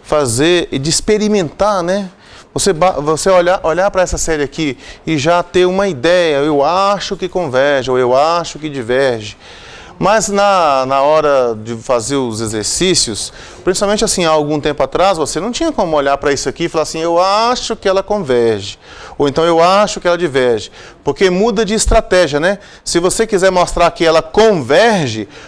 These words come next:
você vai ter que trocar ela. Se você quiser mostrar que ela converge, você tem que trocar ela por uma coisa maior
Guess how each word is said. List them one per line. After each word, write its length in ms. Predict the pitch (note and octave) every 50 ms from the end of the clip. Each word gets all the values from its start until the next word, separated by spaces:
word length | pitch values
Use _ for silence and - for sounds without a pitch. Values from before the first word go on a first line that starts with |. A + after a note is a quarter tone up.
| - -
você 240 | C3 C#3+ C#3 - F#3
vai 120 | F#3 G3 F#3+
ter 160 | - G3 F#3+
que 80 | -
trocar 480 | F#3 - F#3+ F#3 E3+ - F#3 F3 E3+ E3
ela. 480 | E3 E3 F3+ F3+ F#3+ G3+ G#3+ G#3+ G#3 - - - - D#3+ - - - _ _ _ _ _ _ _ _ _ _ _ _ _ _ _ _ _ _ _ _ _ _ _ _ _ _ _ _ _ _ _ _ _ - - - - - - - - - - - - - - -
Se 140 | - - C3+
você 200 | C3+ C#3 - F3+
quiser 220 | - F3 D#3+ E3
mostrar 260 | D#3 D3+ D3 - D3+ C#3
que 80 | -
ela 140 | C#3 C3+ C3+
converge, 640 | - C#3+ B2+ A2+ G#2+ G#2+ B2 D3+ F#3+ G3+ F3 C3
você 100 | - C#3+
tem 120 | - D3 C#3
que 40 | C3+
trocar 320 | - C#3+ C#3+ - C#3+ C3+
ela 100 | C#3 D#3
por 140 | - - E3
uma 80 | D#3
coisa 240 | - D#3 D3+ C#3+ D3+
maior 560 | D#3 F#3 G#3+ G3 D3+ C#3+ C#3 - - - -